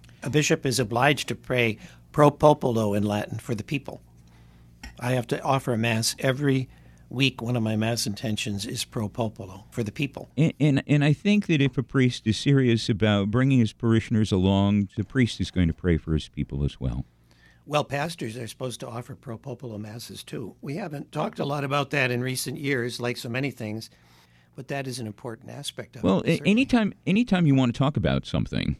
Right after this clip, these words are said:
Speaker 2: Archbishop, you're able to, to bring it up. So let's talk then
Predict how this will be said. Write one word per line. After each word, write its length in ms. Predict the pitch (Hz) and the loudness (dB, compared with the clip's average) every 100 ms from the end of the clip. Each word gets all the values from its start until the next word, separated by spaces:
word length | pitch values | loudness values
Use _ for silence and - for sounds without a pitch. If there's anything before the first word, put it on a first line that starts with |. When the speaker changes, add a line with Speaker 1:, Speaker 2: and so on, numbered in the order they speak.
| _ | _
Speaker 2:
Archbishop, 560 | 85 71 - 73 78 76 _ - | -2 -2 -2 -2 -2 -4 _ 0
you're 360 | 104 110 135 - _ | 2 4 2 -4 _
able 400 | 127 139 120 127 | 2 4 2 0
to, 540 | - 104 98 95 80 - | 2 2 4 4 2 -2
to 80 | - | -4
bring 260 | 78 92 107 | 2 4 4
it 100 | 80 | 2
up. 140 | 62 - _ _ _ _ _ _ _ | -2 -6 _ _ _ _ _ _ _
So 100 | - | 0
let's 260 | 180 226 - | 2 0 0
talk 260 | 202 185 165 | 0 0 2
then 360 | 143 131 127 | 2 2 0